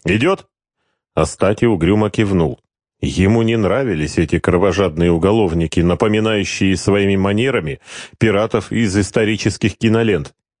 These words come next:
В них не было ни грамма какой-либо культуры, как, впрочем, и вообще человеческого естества, кроме оболочек, заключавших в себе сумеречную суть нетопырей.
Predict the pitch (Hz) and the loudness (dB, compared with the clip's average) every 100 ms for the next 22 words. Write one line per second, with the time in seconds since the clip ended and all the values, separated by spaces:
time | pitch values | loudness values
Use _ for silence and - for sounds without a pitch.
0 | _ - 67 73 107 113 - 78 98 113 | _ -6 -2 0 0 -2 -4 0 0 2
1 | 110 113 113 - - _ 85 127 110 135 | 0 0 -2 -8 -20 _ 0 0 0 0
2 | 135 85 101 - 104 87 87 95 - 107 | 0 0 -2 2 2 2 0 0 2 2
3 | 104 - 95 85 - _ _ _ _ 160 | 2 2 2 0 -4 _ _ _ _ -2
4 | 160 - 135 151 - 139 - 117 113 139 | -2 -2 0 0 0 -2 0 0 2 0
5 | 131 - - - 104 110 113 110 - 87 | -4 -6 -6 0 0 2 0 -2 -2 -6
6 | - 92 90 87 - 120 - 101 82 - | -2 0 0 -2 -2 -2 0 0 0 -2
7 | - - - _ - 107 110 117 117 135 | -14 -18 -20 _ 0 0 2 0 0 0
8 | 156 - - 78 87 113 98 117 90 - | -2 -2 -6 -2 0 2 2 0 0 -4
9 | - - - 95 98 87 - 98 90 87 | -4 -4 -2 0 0 0 0 2 2 0
10 | 80 98 92 85 - 110 - 92 98 107 | -2 0 2 0 0 -2 2 0 2 0
11 | 123 107 69 - | 0 0 -4 -10